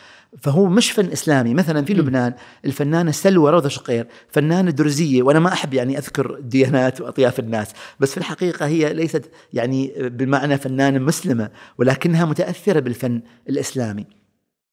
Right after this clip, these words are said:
Speaker 1: وأيضا في فلسطين الفنان، الفنان الراحل كمال بلاطة. كمال بلاطة من أهم فنانين ومؤرخين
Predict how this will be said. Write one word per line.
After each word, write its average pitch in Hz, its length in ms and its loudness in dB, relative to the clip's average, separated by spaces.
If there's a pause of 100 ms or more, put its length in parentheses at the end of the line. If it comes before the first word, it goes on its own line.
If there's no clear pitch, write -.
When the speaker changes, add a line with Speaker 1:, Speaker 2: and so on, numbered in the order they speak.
(140)
Speaker 1:
وأيضا 147 280 2
في 147 160 -2
فلسطين 147 520 2
الفنان، 139 440 0 (260)
الفنان 139 400 0
الراحل 143 360 0
كمال 135 300 0
بلاطة. 147 500 0 (320)
كمال 139 240 2
بلاطة 151 340 2
من 135 180 -2 (160)
أهم 180 200 4
فنانين 160 480 0
ومؤرخين 143 720 -4